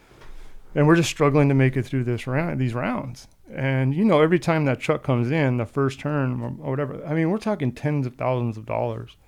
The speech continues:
in damage for a race that pays on a normal day, eighteen hundred dollar purse, <laughs> right? So i-, i-, it's, it's, it's a money race. It's a, it's an endorsement race. It's all sponsorship. It's, it's true racing.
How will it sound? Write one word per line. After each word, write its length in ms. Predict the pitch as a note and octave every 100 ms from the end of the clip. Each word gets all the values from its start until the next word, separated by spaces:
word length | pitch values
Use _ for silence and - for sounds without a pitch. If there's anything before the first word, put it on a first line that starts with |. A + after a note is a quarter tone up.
| _ _ _ -
in 160 | A#2+
damage 640 | A#2 C3 C#3 A#2+ A#2 - - _ - _ _ -
for 220 | C3+ B2+
a 120 | -
race 380 | A#2 C#3+ D3 C3+
that 200 | C3+ A#2+
pays 460 | - C#3 B2+ A#2 G#2+ _ _ _ C#3
on 100 | B2+
a 60 |
normal 400 | A#2+ C3+ D3+ B2+
day, 480 | B2 C#3+ A#2+ A#2 A#2+ - - - - -
eighteen 260 | C#3 D3
hundred 200 | C3+ B2+
dollar 180 | B2+ B2
purse, 340 | - C3+ C3 - - - - -
<laughs> 720 | - - - - - - -
right? 320 | C#3 C3 F3+ F#3 - -
So 460 | - C#3+ C#3 C3+ - -
i-, 40 |
i-, 600 | E3 F3 A#3 D#3 - -
it's, 260 | - - -
it's, 320 | - C3+ - - - - - - - -
it's 160 | - E3+
a 60 |
money 260 | D#3+ A3 E3
race. 300 | B2+ G#2+ -
It's 140 | C3
a, 40 | C3+ - B2+
it's 140 | B2+
an 80 | C3
endorsement 580 | A#2+ A#2 D3 D#3 E3 D#3
race. 280 | D#3 D#3 C3+
It's 120 | C3
all 160 | B2 C3+
sponsorship. 720 | - C#3+ C3+ C3+ C#3+ C3 C3
It's, 200 | B2 -
it's 180 | C3+ -
true 240 | - D3
racing. 480 | C3 D#3 - D3 D3